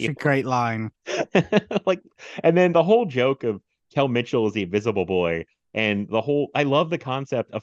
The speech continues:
Speaker 2: someone who's, who claims they can be invisible, but only when no one is watching. <laughs> It's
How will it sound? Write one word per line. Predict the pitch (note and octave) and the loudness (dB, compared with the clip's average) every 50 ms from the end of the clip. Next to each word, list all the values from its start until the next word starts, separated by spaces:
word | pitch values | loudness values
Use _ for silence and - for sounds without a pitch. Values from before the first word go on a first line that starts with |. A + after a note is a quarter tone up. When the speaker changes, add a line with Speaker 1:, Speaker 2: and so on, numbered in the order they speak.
| _ - | _ -8
Speaker 2:
someone | - C3 B2 B2+ B2 | -6 -2 -2 -2 -2
who's, | A#2+ A#2+ A2 G#2+ G#2+ G#2+ G2 - - - A#2 - - - | 0 0 0 0 0 -2 -4 -8 -6 -8 -8 -8 -8 -8
who | - B2+ - - | -10 -8 -10 -8
claims | - - C#3 C#3+ E3+ F3 D#3 | -2 0 0 0 2 0 0
they | D3+ | -2
can | C3+ C#3+ C3 | -2 -2 -2
be | C3 B2 | -2 0
invisible, | G#2 G2+ A2+ A2+ G#2+ F#2+ E2+ E2+ E2+ D#2+ - _ _ _ - | 2 2 2 2 0 -2 -2 0 -2 -2 -4 _ _ _ -6
but | A#2+ - | -6 -2
only | - A2 A#2 B2+ C3 C3 B2 | 2 2 2 4 4 2 0
when | B2 A#2 G#2 | 0 0 0
no | G2 G2+ | 0 0
one | G#2 G#2 G#2 G2 | 0 0 -2 -2
is | F2+ - | -4 -4
watching. | F2 E2+ E2+ F#2+ - - D2+ A#1+ - - _ _ _ | -2 0 0 0 -2 -6 -14 -14 -14 -18 _ _ _
<laughs> | _ _ - C3 A2 - C3 - | _ _ -8 -8 -8 -8 -4 2
It's | G3 F#3+ F#3+ - | 2 2 2 0